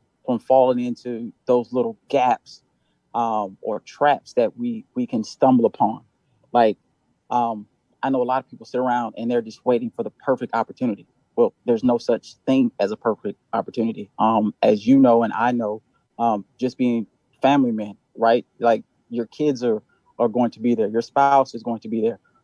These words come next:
Um, there's gonna be some activity. You're gonna have to clean the house or do laundry. Like, there's always a reason,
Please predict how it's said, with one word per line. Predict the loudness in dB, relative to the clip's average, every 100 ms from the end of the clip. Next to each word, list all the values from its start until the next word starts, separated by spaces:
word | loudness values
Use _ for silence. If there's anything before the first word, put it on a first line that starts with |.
| -6
Um, | -4
there's | 0 0
gonna | 0
be | 0 -2
some | 0 0
activity. | 0 0 -2 -2 -4 -8
You're | -4
gonna | -2
have | -2 -2
to | -4 -4 _ _ _ _ _ _
clean | 0 4
the | 4
house | 4 2 -2
or | -8
do | -2
laundry. | 2 2 0 -4
Like, | -4
there's | -2 0
always | 0 0 -4
a | -6 -8
reason, | -4 -4 -4 -8 -16